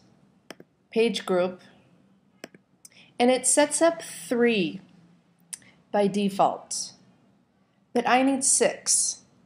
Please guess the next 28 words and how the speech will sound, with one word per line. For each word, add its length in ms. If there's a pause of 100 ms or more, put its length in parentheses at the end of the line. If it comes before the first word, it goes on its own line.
(160)
So 200
first 380
I'm 180
gonna 200
move 280
this 220
over 580
so 200
it's 200 (140)
inside 760
the 100
About 340
Me 180
page. 680 (1700)
I'm 60
gonna 180
pull 240
it 140
down 260
again 460 (720)
so 180
it 80
takes 320
up 140
most 260
of 80
the 100
space. 640